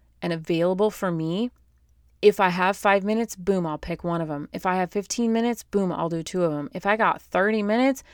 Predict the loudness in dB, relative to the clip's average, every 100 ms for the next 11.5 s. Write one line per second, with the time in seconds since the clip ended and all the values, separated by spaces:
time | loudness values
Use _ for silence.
0 | -20 -20 -20 0 2 4 2 -2 -4 -2
1 | -4 -6 -8 -8 -6 -6 -8 -10 _ _
2 | _ _ -2 0 -2 -4 _ _ -4 0
3 | 0 0 -2 4 4 2 -4 -14 _ _
4 | _ -10 -6 -6 -4 -2 -2 0 -2 -4
5 | -2 0 0 -2 -8 -8 -6 -6 -6 -8
6 | -8 -6 -6 -4 -4 -2 -4 -6 -8 -10
7 | -8 -6 -6 -8 -10 -16 _ _ _ _
8 | _ _ -6 -6 -6 -12 -20 _ -16 -14
9 | -8 -4 -4 -4 -6 -6 -6 -8 -8 -6
10 | -8 -8 -10 -10 -12 -14 -16 -12 -10 -8
11 | -8 -4 0 0